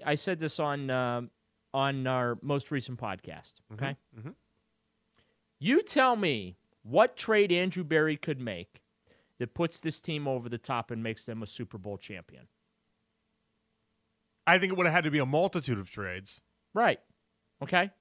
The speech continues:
Speaker 2: But they definitely,
Speaker 1: So
Speaker 2: they could have done it.
Speaker 1: So
Speaker 2: Well, I don't know
Speaker 1: Oh,
Speaker 2: about
Speaker 1: the
Speaker 2: Super Bowl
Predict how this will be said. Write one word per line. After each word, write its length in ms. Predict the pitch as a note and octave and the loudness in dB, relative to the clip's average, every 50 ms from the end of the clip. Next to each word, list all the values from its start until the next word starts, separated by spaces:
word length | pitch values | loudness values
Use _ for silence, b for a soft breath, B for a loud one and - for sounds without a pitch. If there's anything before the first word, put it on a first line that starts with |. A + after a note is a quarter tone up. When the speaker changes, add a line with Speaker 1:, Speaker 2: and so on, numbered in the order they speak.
| _ - | _ 2
Speaker 2:
But 100 | E3 D3+ | 2 4
they 80 | E3 | 4
definitely, 380 | D3 F3+ F3 D3+ E3+ F#3+ F3+ F3 | 6 4 4 6 6 6 6 6
Speaker 1:
So 40 | E3+ | 4
Speaker 2:
they 100 | D#3 D3 | 2 0
could 200 | - - E3+ D#3+ | 0 2 0 2
have 100 | C3+ A2 | 2 2
done 180 | D3 A#2+ G2+ | 0 0 0
it. 80 | F2 - _ _ _ _ _ | -4 -10 _ _ _ _ _
Speaker 1:
So 320 | - - F#3+ F3 E3+ E3 - _ _ _ - - - _ _ _ _ _ _ _ _ _ _ - | -4 0 2 2 2 0 -4 _ _ _ -20 -20 -20 _ _ _ _ _ _ _ _ _ _ 6
Speaker 2:
Well, 100 | A3 A3 | 6 8
I 60 | A3 | 8
don't 100 | B3 A#3+ | 8 8
know 60 | A#3 G#3+ | 10 12
Speaker 1:
Oh, 80 | G3+ | 12
Speaker 2:
about 60 | G3 | 12
Speaker 1:
the 60 | F#3 F#3 G#3+ G3 | 12 10 10 12
Speaker 2:
Super 0 | |
Bowl 100 | G#3 | 12